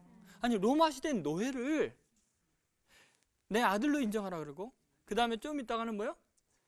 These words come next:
사랑받는 형제로 여기라 그러고, 아니야, 그 정도 갖고 안 되겠다. 너가 나를 영접하는 것처럼 영접해라.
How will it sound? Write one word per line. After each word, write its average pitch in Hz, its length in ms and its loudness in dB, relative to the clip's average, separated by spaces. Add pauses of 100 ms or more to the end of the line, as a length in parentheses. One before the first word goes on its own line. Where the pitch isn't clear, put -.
(140)
사랑받는 311 800 -4
형제로 381 480 0
여기라 180 320 0
그러고, 196 420 -4 (480)
아니야, 139 160 -8
그 185 100 -4
정도 220 220 0
갖고 180 140 -2
안 135 100 -6
되겠다. 127 340 -12 (680)
너가 190 260 2
나를 180 460 4
영접하는 175 400 -2
것처럼 143 280 -12
영접해라. 123 420 -20